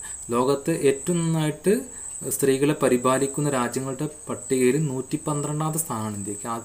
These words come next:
നൂറിൽ പോലും ഇന്ത്യക്ക് പെടാൻ പറ്റിയിട്ടില്ല. അപ്പോൾ ഇന്ത്യ സ്ത്രീകളുടെ പരിഗണിക്കുന്ന കാര്യത്തിൽ വളരെയധികം പിന്നിലാണ് ഇപ്പോഴും. ഇത് രണ്ടായിരത്തി ഇരുപതിൽ നടത്തിയ പഠനം അനുസരിച്ചാണ് നൂറ്റി പന്ത്രണ്ടാം സ്ഥാനം ഇന്ത്യക്ക് ഉള്ളത്. അപ്പം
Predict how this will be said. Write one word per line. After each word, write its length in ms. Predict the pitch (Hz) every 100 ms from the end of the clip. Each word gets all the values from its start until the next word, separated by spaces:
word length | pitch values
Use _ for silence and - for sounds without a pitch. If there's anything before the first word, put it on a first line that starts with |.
| 127
നൂറിൽ 280 | 123 139 135
പോലും 220 | 139 139
ഇന്ത്യക്ക് 280 | 127 113 123
പെടാൻ 300 | 107 107 107
പറ്റിയിട്ടില്ല. 440 | - 110 104 110 151 - - -
അപ്പോൾ 120 | -
ഇന്ത്യ 220 | 107 107
സ്ത്രീകളുടെ 580 | 123 113 113 123 131 143 135
പരിഗണിക്കുന്ന 460 | 127 127 123 131
കാര്യത്തിൽ 300 | 127 120 127
വളരെയധികം 640 | 113 107 120 135 127 175 202 - - - -
പിന്നിലാണ് 800 | 110 117 147 156 110 113 180 185
ഇപ്പോഴും. 440 | 113 - - 110 101
ഇത് 80 | 113
രണ്ടായിരത്തി 380 | 113 123 123
ഇരുപതിൽ 340 | 123 113 127 135
നടത്തിയ 360 | 123 113 127
പഠനം 280 | 135 117 113
അനുസരിച്ചാണ് 600 | 123 113 117 104 110 135
നൂറ്റി 340 | 113 101 147 160 - - - -
പന്ത്രണ്ടാം 580 | 107 107 117 117 120 123
സ്ഥാനം 380 | - 107 147
ഇന്ത്യക്ക് 360 | 127 107 104 170
ഉള്ളത്. 480 | 208 - - - - - - - - - - - - - - - - - -
അപ്പം 240 | 127